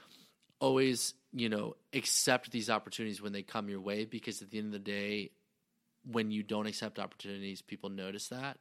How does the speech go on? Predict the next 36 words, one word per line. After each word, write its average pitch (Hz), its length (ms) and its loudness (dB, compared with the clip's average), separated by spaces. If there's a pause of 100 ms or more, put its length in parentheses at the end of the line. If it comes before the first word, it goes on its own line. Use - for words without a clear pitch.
(540)
And 113 360 -2
when 110 120 2
you 107 100 0
do 110 200 0
accept 113 320 -2
opportunities 104 480 -4
and 104 100 -6
you 101 60 -8
go 113 260 4
above 107 220 0
and 104 80 -8
beyond, 104 160 -4
like, 104 180 -4 (300)
for 143 200 2
instance, 117 440 2 (880)
you 131 120 2
know, 113 160 4 (200)
being 135 320 6
a 117 60 2
master 110 580 2
connector 104 520 -6
and 95 140 -10
being 107 220 -4
this 104 240 -8 (380)
person 135 420 -2 (120)
who 113 380 0 (340)
wants 123 300 2
to 120 100 -2
communicate 113 680 -4
and 101 180 -6
be, 107 500 -2 (120)
um, 98 300 -6
a - 60 -12
person 117 320 -4
of 95 120 -8
influence, 98 640 -6